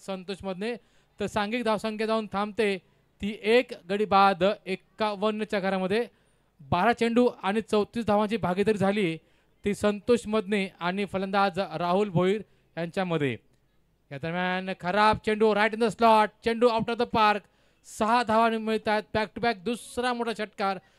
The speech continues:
आणि या षटकानंतर धावसंख्या जाऊन थांबते ती सत्तावन्नच्या घरामध्ये. सत्तावन्न धावा करून अठ्ठावन्न धावांचं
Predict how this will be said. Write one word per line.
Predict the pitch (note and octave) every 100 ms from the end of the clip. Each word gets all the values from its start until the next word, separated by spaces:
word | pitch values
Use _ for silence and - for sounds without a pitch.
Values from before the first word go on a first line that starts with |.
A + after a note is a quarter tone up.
| _ _
आणि | F3 A3
या | A3+
षटकानंतर | - G#3 - A3+ A3 A#3 A3+
धावसंख्या | G#3 G3+ A3 A3 A3+
जाऊन | A3+ -
थांबते | F#3 G#3+ A#3 G#3 F3+ _ _ _ _
ती | A#3
सत्तावन्नच्या | - A3 - _ C4 C4 G#3 C4 C4 C4+ C4 - B3+
घरामध्ये. | A#3+ G#3 G#3+ G#3 A#3
सत्तावन्न | A3 G#3+ - A#3 B3
धावा | A3+ A3
करून | A3 A3 A#3 A#3 G#3 _ _ _ _ _ F#3+
अठ्ठावन्न | G3 _ - A#3+ B3 B3+
धावांचं | G#3 G3 G#3 G#3+ G3+ A3+ A3+